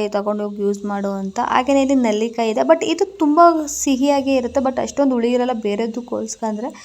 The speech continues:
ಹಂಗಾಗಿ ನಾನು ಹೋದಾಗ ಕಿತ್ಕೊಂಡೆ ಒಂದ್ ನಾಲ್ಕು. ನನ್ನ ಮಗಳಂತೂ ಕೇಳ್ತಾನೆ ಇರ್ತಿದ್ಲು.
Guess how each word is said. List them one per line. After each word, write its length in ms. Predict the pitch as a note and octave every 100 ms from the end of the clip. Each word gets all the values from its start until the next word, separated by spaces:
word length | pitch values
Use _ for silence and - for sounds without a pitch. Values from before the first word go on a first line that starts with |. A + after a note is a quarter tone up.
| - - -
ಹಂಗಾಗಿ 300 | D4+ D4+ D4
ನಾನು 220 | D4+ C4+
ಹೋದಾಗ 240 | A#3 A#3 B3+
ಕಿತ್ಕೊಂಡೆ 540 | B3+ A#3 - A#3 A3+
ಒಂದ್ 200 | A3+ A3
ನಾಲ್ಕು. 640 | G#3+ G#3 G#3 G#3 A3+ B3 - - - - - - - _ _ _ - - A#3
ನನ್ನ 200 | G#3 G3+
ಮಗಳಂತೂ 540 | A3+ A3 A3+ A3+ A3 C4
ಕೇಳ್ತಾನೆ 800 | C4+ - A#3 A3+ A#3 A#3+ A3+
ಇರ್ತಿದ್ಲು. 500 | A3+ A3 G#3 G#3 G#3+